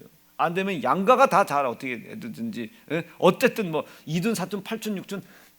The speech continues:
끄집어내서라도 다 해줘야죠. 그런데 그 자녀, 피가 시작한 자녀 아닙니까? 피로 시작한 자녀 아닙니까? 그 자녀에게 기도를 가르쳐야죠.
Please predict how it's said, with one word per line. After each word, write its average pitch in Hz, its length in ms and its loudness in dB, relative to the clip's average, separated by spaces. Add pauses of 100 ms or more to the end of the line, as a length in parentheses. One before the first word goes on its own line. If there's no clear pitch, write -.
(100)
끄집어내서라도 226 800 6
다 123 140 -6
해줘야죠. 120 500 -6
그런데 107 680 -12 (1400)
그 139 180 0
자녀, 110 480 -6 (260)
피가 202 760 -4 (420)
시작한 - 600 -4
자녀 127 280 -2
아닙니까? - 540 -10 (600)
피로 247 560 6
시작한 190 560 0
자녀 151 260 0
아닙니까? 113 540 -4 (800)
그 143 180 0
자녀에게 107 500 -4
기도를 - 420 -8
가르쳐야죠. - 720 -16